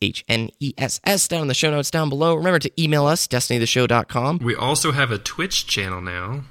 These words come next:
Speaker 1: Oh, that is right, and we're gonna be stream-, well, you're gonna be streaming. I don't know when I'll be streaming down the road, but, <laughs> uh, we could see live shows happening. We definitely wanna do events like, uh, a game night as well as raids once we can get that going, because since raids don't have a queue,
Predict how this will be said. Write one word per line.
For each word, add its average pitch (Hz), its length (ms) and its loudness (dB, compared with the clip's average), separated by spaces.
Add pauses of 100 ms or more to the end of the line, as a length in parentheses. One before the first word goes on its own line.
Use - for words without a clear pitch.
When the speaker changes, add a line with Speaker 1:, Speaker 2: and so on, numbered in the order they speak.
(240)
Speaker 1:
Oh, 151 160 6
that 127 140 2
is 110 180 0
right, 127 240 2
and 135 140 0
we're 113 80 0
gonna 117 160 4
be 113 260 2
stream-, 127 400 2
well, 98 140 -2
you're 147 180 4
gonna 104 140 2
be 95 80 0
streaming. 80 420 -4
I 101 80 2
don't 117 180 4
know 95 140 0
when 85 140 -2
I'll 87 80 -2
be 71 120 -6
streaming - 360 -6
down 76 180 -8
the - 80 2
road, 62 300 -4
but, - 120 -4 (520)
<laughs> - 0 -
uh, 123 160 4
we 147 80 6
could 175 180 6
see 196 160 6
live 156 240 6
shows 143 220 6
happening. 147 520 2
We 135 280 6
definitely 131 340 2
wanna 131 200 6
do 127 160 6
events 120 420 2
like, 110 400 2
uh, 95 200 4
a 104 60 -2
game 123 240 4
night 131 240 4
as - 220 -4
well 95 120 -4
as - 160 -6
raids 127 380 4
once 117 140 0
we 110 80 -6
can 98 140 -4
get 101 200 -2
that 98 220 2
going, 117 280 4
because 110 280 2
since 233 340 2
raids 151 320 4
don't 135 180 2
have 123 180 -2
a 113 40 -4
queue, 180 440 4